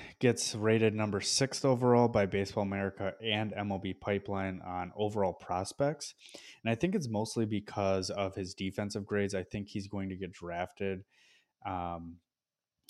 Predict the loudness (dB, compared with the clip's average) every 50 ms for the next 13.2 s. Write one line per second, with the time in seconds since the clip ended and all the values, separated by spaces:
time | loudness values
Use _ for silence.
0 | -6 0 2 2 2 2 2 2 2 2 4 4 4 4 4 4 2 -2 -4 -2
1 | 0 0 0 0 -4 -12 -6 -2 0 2 2 2 2 2 0 -2 -4 -6 -10 -14
2 | _ -10 -8 -8 -8 -10 -8 -8 -8 -8 -8 -6 -4 -4 -4 -4 -6 -6 -8 -8
3 | -8 -6 0 2 4 4 4 0 -2 -4 -4 -4 -4 -4 -2 0 0 0 0 -4
4 | -6 -6 -4 -4 -2 -2 -2 -2 -2 -2 0 -2 -2 -2 -2 -4 -4 -2 -4 -6
5 | -6 -8 -8 -8 -8 -10 -10 -4 -2 -2 -2 -2 -4 -10 -12 -6 -2 0 0 0
6 | 0 -2 -4 -6 -6 -4 -2 -2 -2 -2 -4 -6 -12 -12 -12 -14 -8 -6 -4 -2
7 | -2 -2 -2 -4 -6 _ -18 -20 -20 -20 -20 -14 _ -2 0 0 2 0 0 0
8 | -2 -2 -2 0 -2 -2 -2 0 0 0 2 4 4 4 4 0 -2 -4 -2 0
9 | 0 0 0 -2 -4 -4 -6 -6 -4 -2 0 2 0 0 -2 -2 -2 -2 -2 -2
10 | -4 -6 -6 -8 -4 -2 0 0 0 -2 -4 -4 -2 -2 -2 -2 -4 -8 -12 -16
11 | -4 -2 0 0 0 -2 -4 -4 -6 -8 -6 -6 -6 -8 -8 -10 -6 -4 -4 -2
12 | -2 -2 -4 -2 -2 -4 -4 -4 -4 -4 -4 -4 -6 -6 -8 -6 -4 -4 -2 -2
13 | -2 -2 -2